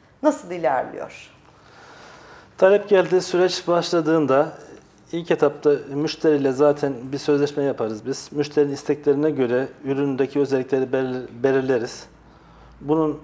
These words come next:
Speaker 2: e, satın alma ve üretim planlamasını gerçekleştiririz ilk etapta. Ürünle ilgili, ilgili satın almalar yapıldıktan sonra, e, malzeme hazırlıklarına başlanır. Malzemeleri,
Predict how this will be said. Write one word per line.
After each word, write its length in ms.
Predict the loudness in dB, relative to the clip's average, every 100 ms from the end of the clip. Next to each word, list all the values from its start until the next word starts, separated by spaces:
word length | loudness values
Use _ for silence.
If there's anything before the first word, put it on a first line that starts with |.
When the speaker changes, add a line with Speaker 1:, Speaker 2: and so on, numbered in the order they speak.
| -10
Speaker 2:
e, 540 | -6 -4 -4 -6 -8
satın 380 | -4 0 0 2
alma 160 | 2 4
ve 80 | 4
üretim 280 | 2 0
planlamasını 640 | 0 2 2 0 -2 -4 -4 -2
gerçekleştiririz 800 | -2 -2 -6 -8 -8 -10 -12 -8
ilk 200 | -8 -6
etapta. 480 | -4 -4 -4 -4 -4 -6 -20 -20 -20 -20 _ _ _ _
Ürünle 440 | -2 0 2 2 2
ilgili, 360 | 0 -2 -2 -6 -20 -20 _ -10
ilgili 300 | -6 -2 -2
satın 300 | 0 -2 2
almalar 400 | 2 2 2 0 -4 -14 -20 _ _ _ _
yapıldıktan 520 | -4 -4 -6 -2 -2
sonra, 420 | 0 0 2 0 -2 -10 -16 -10
e, 380 | -6 -4 -6 -8 -12 _ _ _ _ _
malzeme 420 | 2 2 2 2
hazırlıklarına 600 | 2 0 -4 -2 0 0 -4 -8 -20 _ 0
başlanır. 500 | 0 -2 -6 -6 -8 -16 -2
Malzemeleri, 560 | 2 4 2 2 0